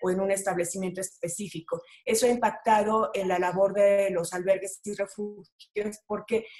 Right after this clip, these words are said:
no siempre se tiene la comprensión para que le puedan vender las cantidades que requiere para, eh, dar el, el abasto y la nutrición requerida dentro de las casas y refugios. Otra de las cosas que hemos detectado, por ejemplo, en este mapa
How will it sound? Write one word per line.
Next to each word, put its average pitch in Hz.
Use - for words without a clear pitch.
no 220
siempre 226
se 202
tiene 196
la 196
comprensión 180
para 185
que 175
le 170
puedan 190
vender 180
las 170
cantidades 190
que 220
requiere 214
para, 185
eh, 175
dar 180
el, 175
el 180
abasto 185
y 202
la 170
nutrición 170
requerida 180
dentro 175
de 170
las 165
casas 160
y 165
refugios. -
Otra 262
de 277
las 233
cosas 220
que 185
hemos 196
detectado, 190
por 180
ejemplo, 190
en 180
este 180
mapa 185